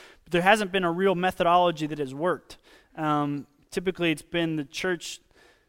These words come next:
teaching the church to kinda just go out and do evangelism or ministry without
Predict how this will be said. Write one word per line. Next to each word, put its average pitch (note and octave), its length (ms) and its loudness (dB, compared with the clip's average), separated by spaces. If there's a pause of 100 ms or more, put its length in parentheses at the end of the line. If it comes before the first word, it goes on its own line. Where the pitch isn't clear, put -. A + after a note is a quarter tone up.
(460)
teaching G3 280 -2
the E3+ 80 -4
church F#3 300 -2
to - 120 -10
kinda E3+ 280 -2
just D3+ 240 -8
go D#3+ 180 4
out E3+ 180 6
and C#3+ 180 -4
do E3 360 -2 (180)
evangelism F3+ 760 0
or D3 40 -2
ministry F3 680 -2 (300)
without F3 480 4